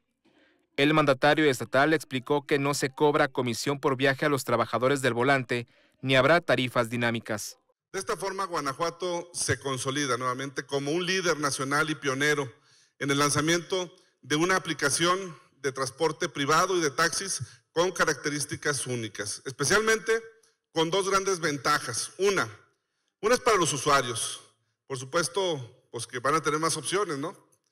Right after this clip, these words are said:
Speaker 2: Pero déjenme les digo, porque hay, hay municipios del corredor industrial donde ya existen muchas aplicaciones, pero hay otros donde no existen las aplicaciones. Entonces va a ser la primera aplicación que va a tener acceso a la gente, y eso es muy bueno,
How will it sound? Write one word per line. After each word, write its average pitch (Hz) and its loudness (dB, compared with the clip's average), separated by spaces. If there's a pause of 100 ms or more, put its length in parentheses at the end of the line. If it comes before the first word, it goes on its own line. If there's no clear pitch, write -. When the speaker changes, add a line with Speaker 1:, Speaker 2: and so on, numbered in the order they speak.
(220)
Speaker 2:
Pero 143 4 (160)
déjenme 202 -2
les 147 2
digo, 151 -2
porque 131 -4
hay, 185 0
hay 190 0
municipios 170 -4
del 147 -2
corredor 160 2
industrial 151 0
donde 147 -2
ya 139 0
existen 147 -6
muchas 147 -8
aplicaciones, 123 -8 (500)
pero 160 6
hay 254 6
otros 160 2 (520)
donde 139 2
no 147 4
existen 202 2
las 139 -2
aplicaciones. 120 -4
Entonces - -4
va 175 6
a - 4
ser 233 2
la - 0
primera 180 2
aplicación 170 -6
que 185 -4
va 185 2
a 190 -4
tener 185 -2
acceso 180 -2
a - 0
la 165 2
gente, 180 -4
y 160 -2
eso 175 -4
es 190 -12
muy 196 -4
bueno, 170 -2